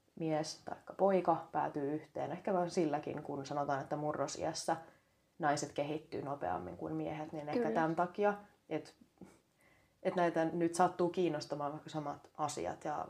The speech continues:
Speaker 1: he haluaa vaikka parisuhteelta samoja asioita. Ja mut sitten myöhemmin, niin mulla tuli mieleen tämmönen, että on vaikka viidenkympin ylittänyt mies ja sit semmonen parikymppinen nainen, niin voisiko tässä olla jotain tekemistä viidenkympin villityksenkin kanssa?
Speaker 2: Totta.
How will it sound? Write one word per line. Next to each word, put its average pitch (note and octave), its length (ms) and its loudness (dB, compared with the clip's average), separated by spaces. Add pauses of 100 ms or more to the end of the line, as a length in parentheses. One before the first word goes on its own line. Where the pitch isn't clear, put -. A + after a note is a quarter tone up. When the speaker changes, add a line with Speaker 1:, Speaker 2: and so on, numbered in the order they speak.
Speaker 1:
he D3+ 60 -8
haluaa D3 440 0
vaikka F#3+ 280 -6
parisuhteelta E3 600 -2
samoja D#3+ 360 -2
asioita. G#3+ 460 0 (720)
Ja C#3 100 -6
mut D#3 180 0
sitten E3 320 0
myöhemmin, D3+ 840 2
niin D#3+ 100 -2
mulla D3+ 160 4
tuli D3+ 200 2
mieleen D3 520 0 (420)
tämmönen, C3+ 480 -2
että D3 200 -8
on D3 60 -4
vaikka D3 300 -4
viidenkympin D3 640 -2
ylittänyt C#3+ 520 -6
mies C#3+ 360 -6
ja - 60 -8
sit - 160 -12
semmonen D#3+ 220 -10
parikymppinen D#3 680 -4
nainen, D#3 400 -2
niin E3 140 -10
voisiko D#3 220 -6
tässä - 280 -6
olla D#3 80 0
jotain D3+ 280 -2
tekemistä D#3 460 -6
viidenkympin D#3+ 540 -4
villityksenkin F3+ 680 -6
kanssa? F#3+ 400 -6 (240)
Speaker 2:
Totta. C#4 360 -2